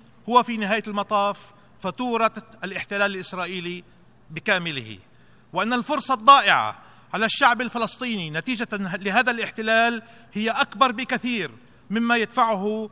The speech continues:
المجتمع الدولي لنا كشعب تحت الاحتلال. إذا انتهى الاحتلال الإسرائيلي وتمكنا من الوصول إلى مواردنا الاقتصادية وتطويرها، فإنه سيكون لدينا اقتصاد قوي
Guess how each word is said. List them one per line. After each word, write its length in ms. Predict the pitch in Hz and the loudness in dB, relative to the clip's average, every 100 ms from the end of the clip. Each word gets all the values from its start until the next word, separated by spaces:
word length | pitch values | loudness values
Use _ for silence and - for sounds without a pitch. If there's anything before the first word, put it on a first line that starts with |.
| - 185 | -8 -6
المجتمع 520 | 196 208 240 233 202 | -4 -4 -2 2 2
الدولي 600 | 170 214 202 196 196 185 - - | 2 0 0 -4 -6 -8 -16 -2
لنا 440 | 196 208 190 185 - - - | 0 2 0 -2 -8 -20 -14
كشعب 340 | 180 - 208 185 226 | -6 2 2 2 -4
تحت 220 | - 180 | -6 -8
الاحتلال. 480 | 175 - 151 120 98 - - - - - - | -12 -12 -10 -10 -12 -20 -20 -20 -20 -20 -8
إذا 140 | 190 233 | -2 0
انتهى 320 | 233 277 262 | 2 4 4
الاحتلال 440 | 262 - 247 254 254 | 2 -2 2 4 2
الإسرائيلي 760 | 233 226 226 247 226 233 240 - - - - | -4 -4 -2 -2 -2 -4 -6 -12 -20 -16 -8
وتمكنا 760 | 180 226 233 - 269 240 220 | -2 0 2 4 2 2 -2
من 100 | 214 | -2
الوصول 640 | 214 214 - 269 170 117 - - - _ | -4 -4 -4 -4 -4 -8 -16 -20 -20 _
إلى 240 | 233 240 233 | -2 4 4
مواردنا 540 | 226 226 254 233 220 | 6 4 4 2 0
الاقتصادية 800 | 208 - 220 233 220 247 226 202 | -2 -4 -4 0 0 0 0 0
وتطويرها، 920 | 175 175 220 202 262 254 220 226 240 226 - - - | -2 0 -2 -2 -4 0 2 4 2 0 -14 -20 -6
فإنه 380 | 196 240 226 240 | -2 0 2 0
سيكون 420 | 226 208 240 226 | -2 -4 -2 -2
لدينا 560 | 208 233 220 196 196 202 | 0 2 2 0 0 -2
اقتصاد 640 | 196 - 202 240 240 240 | -4 -6 -4 0 0 -2
قوي 440 | 220 214 233 214 | -2 -2 0 -4